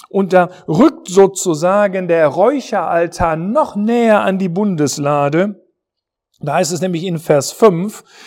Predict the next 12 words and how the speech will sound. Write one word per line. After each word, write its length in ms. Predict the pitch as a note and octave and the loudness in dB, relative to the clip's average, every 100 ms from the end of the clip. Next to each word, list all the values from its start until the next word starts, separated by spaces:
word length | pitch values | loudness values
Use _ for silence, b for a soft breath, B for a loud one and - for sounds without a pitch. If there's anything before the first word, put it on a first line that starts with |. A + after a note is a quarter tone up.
| B B | B B
„Und 140 | D#3+ | -8
stelle 400 | D3 - G#3 A3 | -6 0 4 4
den 300 | F3 D#3+ C#3+ | 4 2 2
goldenen 560 | C3+ F#3 B3 G#3 G3+ G3 | 4 4 4 0 -2 -2
Altar 500 | F#3+ E3+ - F#3 E3 | 0 -2 -2 -2 -2
zum 260 | - D#3+ | -4 -4
Räucherwerk 1040 | D3 D3+ G#3 C4+ - - E3 D3+ D#3 D#3 - B B B - | -2 2 4 4 0 2 2 4 4 4 0 B B B -20
vor 520 | - - C4+ D#4 D4 | -14 0 4 4 4
die 180 | F#3 D#3 | 0 0
Lade 600 | D#3 G#3 B3 B3+ B3+ A3 | 2 4 4 2 0 -2
des 360 | E3+ - - | -2 -4 -10
Zeugnisses.“ 1000 | - G3 B3 - F3 C3 - G2 - - | 0 2 2 0 -4 -4 -6 -10 -10 -12